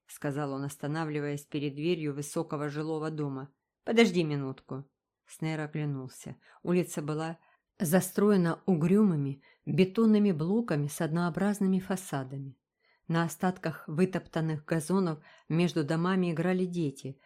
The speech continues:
хотя время было уже довольно позднее. Видимо, родители были заняты более важными делами,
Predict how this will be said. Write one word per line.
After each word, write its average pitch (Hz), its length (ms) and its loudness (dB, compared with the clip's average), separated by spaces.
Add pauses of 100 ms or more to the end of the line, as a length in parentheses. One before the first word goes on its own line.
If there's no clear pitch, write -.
(140)
хотя 226 260 2
время 220 300 6
было 165 320 2
уже 151 180 -2
довольно 156 420 0
позднее. 139 600 -2 (300)
Видимо, 160 300 4
родители 165 480 0
были 170 280 0
заняты 170 440 -2
более 170 300 0
важными 160 440 0
делами, 139 520 -4